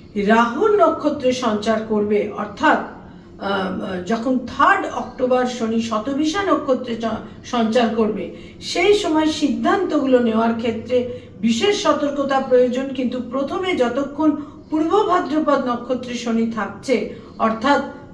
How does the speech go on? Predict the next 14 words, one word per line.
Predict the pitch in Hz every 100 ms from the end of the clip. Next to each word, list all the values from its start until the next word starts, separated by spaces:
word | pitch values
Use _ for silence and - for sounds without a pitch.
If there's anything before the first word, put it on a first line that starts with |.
| - -
থার্টিয়েথ | 269 302 311 381 359 226
জুন | - 311 349
থেকে | 311 311 302 -
থার্ড | - 294 285 -
অক্টোবর | 226 - 302 285 247
পর্যন্ত, | 240 214 220 214 220 - - - -
সেটা | - 233 247
কিন্তু | 247 254 254 311 349 - - -
দাম্পত্য | 175 247 285 285 381 415 - 381
জীবনে, | 311 349 349 349 359
বিবাহিত | 233 240 285 330 294 349 311
জীবনে | 311 294 302 302 311 320 320 - - - -
এবং, | 233 220 233 233 226
আহ, | 220 208 202 208